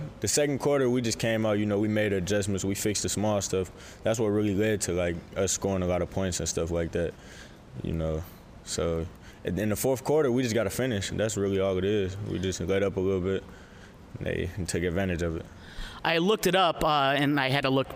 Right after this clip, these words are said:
Speaker 2: back for it, but Benton Harbor hasn't won a conference title since nineteen eighty-four. What would it mean for you and your fellow teammates to be that first Benton Harbor team to win a conference championship?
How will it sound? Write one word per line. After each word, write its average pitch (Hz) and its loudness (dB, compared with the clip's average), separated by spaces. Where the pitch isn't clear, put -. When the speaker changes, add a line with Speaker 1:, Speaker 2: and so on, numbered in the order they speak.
Speaker 2:
back 143 2
for 139 2
it, 113 -2
but 131 0
Benton 220 4
Harbor 190 4
hasn't 160 2
won 151 4
a 135 2
conference 156 2
title 156 2
since 123 2
nineteen 139 2
eighty-four. 131 2
What 233 4
would 381 4
it 247 2
mean 220 4
for 196 2
you 190 4
and 147 4
your 147 4
fellow 160 2
teammates 151 2
to - 0
be 226 4
that 208 2
first - 2
Benton 156 2
Harbor 151 2
team 202 4
to - 2
win 208 4
a 226 2
conference 135 2
championship? 123 2